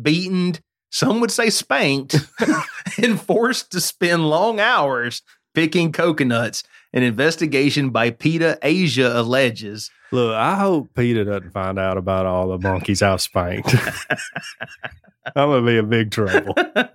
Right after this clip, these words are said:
Speaker 1: <laughs> Claims of animal abuse were made against fifty-seven operations in nine provinces of Thailand, according to the findings released on Monday. In a statement to C B S Money Watch,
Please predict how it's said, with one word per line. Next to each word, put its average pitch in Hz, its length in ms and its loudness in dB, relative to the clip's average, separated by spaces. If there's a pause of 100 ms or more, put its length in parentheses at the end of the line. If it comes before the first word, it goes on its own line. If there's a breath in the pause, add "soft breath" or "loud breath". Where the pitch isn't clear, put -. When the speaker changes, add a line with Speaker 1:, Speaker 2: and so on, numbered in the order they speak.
Speaker 1:
<laughs> 170 200 2 (500 loud breath)
Claims 214 440 0
of 165 140 0
animal 175 380 2
abuse 147 400 0
were 131 80 0
made 131 260 0
against 120 400 -4
fifty-seven 160 760 0
operations 131 840 0
in 113 120 0
nine 127 280 0
provinces 139 800 0
of 117 260 -4
Thailand, 120 680 -2 (380 loud breath)
according 143 400 2
to 151 60 -4
the 131 100 0
findings 135 460 2
released 120 360 -2
on 117 140 2
Monday. 113 520 -6 (440 soft breath)
In 131 120 0
a 127 60 0
statement 185 440 2
to 143 100 2
C 160 200 0
B 156 180 0
S 143 120 -2
Money 151 340 0
Watch, 117 640 -4